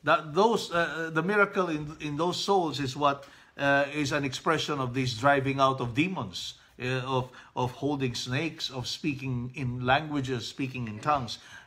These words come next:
Uh, you know, those are the, the, the different rewards that God, uh, will give to us and to other people. But we have to be, we have to have the disposition of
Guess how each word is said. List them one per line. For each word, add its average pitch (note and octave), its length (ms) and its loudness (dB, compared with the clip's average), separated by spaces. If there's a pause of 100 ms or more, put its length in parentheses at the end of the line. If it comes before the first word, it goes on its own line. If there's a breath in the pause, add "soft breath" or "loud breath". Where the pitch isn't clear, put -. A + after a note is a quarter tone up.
Uh, B2 320 0
you C3+ 100 -2
know, B2 140 -2
those D3 320 -2
are C#3+ 240 2
the, B2 120 -6 (220)
the, C3+ 100 0
the B2 380 -2
different B2 680 -4 (280 soft breath)
rewards C3 880 0 (260 soft breath)
that A#2 200 -8
God, B2+ 420 -2 (160)
uh, A2+ 320 -4
will A2 200 -8
give G#2+ 520 -2 (320)
to B2+ 120 -4
us C4+ 400 4
and D3 220 -6
to B2+ 100 -6
other G#2+ 280 -8
people. G2 380 -16 (400 loud breath)
But D3 160 -4
we G3+ 120 -2
have F3+ 280 -2
to F3+ 80 -2
be, A#2 320 -6 (220)
we C3 120 -4
have D#3+ 220 -6
to D3+ 100 -8
have F#3+ 300 6
the E3 80 -4
disposition B2+ 880 -8
of A#2+ 240 -4